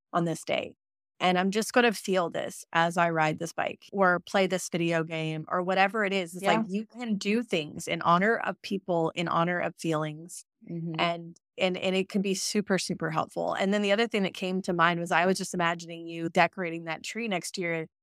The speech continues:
Speaker 1: that you make just for him and just having a conversation with him as you do it. Like, "Can you ima-, can you believe, son, like, how many of these stinking jars that I have collected on your behalf?" <laughs> Like
Speaker 2: Yeah.
Speaker 1: And,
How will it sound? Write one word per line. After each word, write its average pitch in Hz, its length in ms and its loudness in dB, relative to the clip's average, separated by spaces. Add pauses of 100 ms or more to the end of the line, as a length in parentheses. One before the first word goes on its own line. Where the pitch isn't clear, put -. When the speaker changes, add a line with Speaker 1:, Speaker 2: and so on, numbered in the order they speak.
(260)
Speaker 1:
that 185 180 4
you 180 220 -2
make 170 320 2
just - 260 0
for 165 120 -2
him 175 480 4
and 190 120 -2
just 214 180 -2
having 269 200 2
a 233 60 2
conversation 247 680 0
with 175 120 -6
him 185 200 -4
as 190 180 2
you 208 100 2
do 240 140 2
it. 175 140 2
Like, 180 140 -2 (340)
"Can 202 160 0
you 208 100 2
ima-, 196 280 4
can 214 120 -4
you 220 80 0
believe, 196 600 0 (480)
son, 170 420 2
like, 165 240 -4
how 185 260 -2
many 190 280 -2
of 180 180 -4
these 180 520 -12 (140)
stinking 196 420 2
jars 202 400 8
that 180 120 2
I 165 160 4
have 165 320 0
collected 190 520 0
on 165 160 0
your 180 140 2
behalf?" 202 440 4
<laughs> 254 60 -4
Like 220 300 -2 (540)
Speaker 2:
Yeah. 185 280 4 (320)
Speaker 1:
And, 220 180 -10